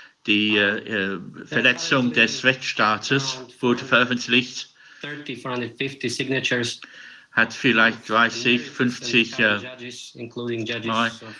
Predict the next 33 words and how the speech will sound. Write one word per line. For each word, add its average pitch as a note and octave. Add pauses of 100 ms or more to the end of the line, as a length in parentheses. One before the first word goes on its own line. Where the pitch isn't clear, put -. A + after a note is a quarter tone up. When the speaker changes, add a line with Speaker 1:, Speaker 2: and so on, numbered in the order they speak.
(160)
Speaker 2:
the A2+
Speaker 1:
äh, G#2+
Unterschriften, C3
Speaker 2:
Supreme C3+
Court, A#2+
Speaker 1:
dabei B2
Speaker 2:
for -
Speaker 1:
auch A2+
noch A#2+
Speaker 2:
example, B2+
Speaker 1:
Richter. B2+ (220)
Speaker 2:
and G#2
former B2
vice B2+
president A#2
of G#2+
the A2
Constitutional A#2
Court, A2+
Speaker 1:
Also A2
ehemaliger A#2
Speaker 2:
as A2
well B2+
as B2
Speaker 1:
Vizepräsident A#2+
des A2
Speaker 2:
Verfassungsgericht B2
Speaker 1:
Verfassungsgerichtes. B2
Speaker 2:
Council A2+
of G#2+
the G#2+
Slovak A2
Republic. G#2